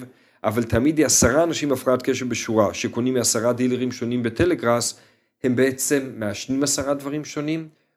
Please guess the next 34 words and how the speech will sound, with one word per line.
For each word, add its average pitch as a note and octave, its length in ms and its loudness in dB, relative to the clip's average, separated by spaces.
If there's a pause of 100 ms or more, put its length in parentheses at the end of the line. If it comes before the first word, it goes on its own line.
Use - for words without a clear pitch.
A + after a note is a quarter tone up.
(120)
חווים B2+ 460 0
עשר B2 340 0
השפעות B2+ 520 0
שונות, A2 480 -2 (380)
ולכן A#2 360 2
יכולים E3 360 4
להתווכח C3+ 600 2
ביניהם E3 340 4
שמעיין C3 480 2
תגיד, C3+ 400 0
"מה C3+ 100 -2
זה B2 100 -4
הציל A#2+ 240 -6
לי C3 60 -2
את B2+ 100 -8
החיים?" C#3 320 -4
ודני A#2+ 340 0
יגיד, A#2 260 -2
"את G#2 80 -6
צוחקת, B2 320 -6
זה A#2 100 0
הרס B2+ 260 -2
לי A2+ 60 -4
את G#2+ 80 -8
החיים." F#2 280 -10 (560)
וכל B2+ 400 4
אחד D#3 320 0
מהם C3 180 0
יהיה C3 120 2
צודק A#2+ 420 0
בדרכו. G#2+ 640 0 (760)
מה B2 160 2
שמשותף C#3+ 760 -2
לכולם, D#3+ 800 0